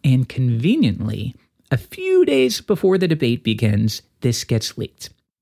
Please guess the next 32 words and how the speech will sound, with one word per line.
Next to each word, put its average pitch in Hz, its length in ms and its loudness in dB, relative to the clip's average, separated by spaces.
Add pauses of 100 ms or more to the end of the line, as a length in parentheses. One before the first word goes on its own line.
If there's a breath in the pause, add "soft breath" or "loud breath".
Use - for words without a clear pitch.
(140)
And 135 100 2
now 127 120 4
what's 110 180 0
interesting, 147 580 -2
and 131 120 2
it 131 40 4
may 170 200 2
change 240 360 0
after 214 260 0
I 117 60 0
record 107 420 -2
this, 127 200 -6
but - 160 -4
I 151 80 0
doubt 151 240 -2
it. - 160 -10 (380 loud breath)
What's - 180 -4
interesting 170 460 0
is 110 240 2
nobody's 262 440 -2
really 208 400 2
figuring 170 460 0
out, 151 200 2
well, 143 100 -2
who 302 280 2
leaked 330 380 0
this? - 320 -8
Where 160 160 2
did 240 140 2
it 208 100 -4
come 285 240 -2
from? - 320 -6